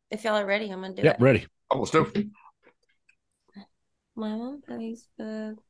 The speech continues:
Speaker 1: Give me just a sec.
Speaker 2: Ladies and gentlemen, please welcome to the podcast, Mister Drew Lee and Jesse Button.
Speaker 3: Her, her intro is way better. I'm just saying.
Speaker 2: Hi, gosh. I'm not a voice model.
Speaker 3: She has such a great
Speaker 2: She's a
Speaker 3: voice
Speaker 2: voice model.
Speaker 3: for
Speaker 1: You guys,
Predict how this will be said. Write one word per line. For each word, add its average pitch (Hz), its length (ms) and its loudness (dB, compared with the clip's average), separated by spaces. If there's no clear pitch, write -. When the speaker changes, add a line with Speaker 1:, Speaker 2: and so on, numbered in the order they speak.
Speaker 1:
Give 202 80 -16
me 185 120 -14
just 190 200 -16
a - 60 -14
sec. - 440 -20
Speaker 2:
Ladies 95 420 10
and 127 100 10
gentlemen, 78 400 8
please 90 380 6
welcome 90 240 6
to 110 100 6
the 113 80 8
podcast, - 640 0
Mister 85 540 2
Drew 82 460 10
Lee 85 420 6
and 69 220 -4
Jesse 85 460 -2
Button. - 260 -6
Speaker 3:
Her, - 120 0
her 131 180 6
intro 104 420 6
is 85 140 2
way 87 220 6
better. 80 400 2
I'm 76 120 -6
just 82 200 -6
saying. 76 400 0
Speaker 2:
Hi, 151 200 8
gosh. 104 640 4
I'm 226 140 4
not 254 160 10
a - 20 4
voice 156 380 8
model. 95 220 0
Speaker 3:
She 135 120 4
has 123 160 4
such 135 300 4
a 123 40 4
great 113 240 4
Speaker 2:
She's 269 140 6
a 247 60 8
Speaker 3:
voice 240 380 8
Speaker 2:
voice - 20 -2
model. 156 300 6
Speaker 3:
for 90 380 -2
Speaker 1:
You 302 100 4
guys, 359 300 6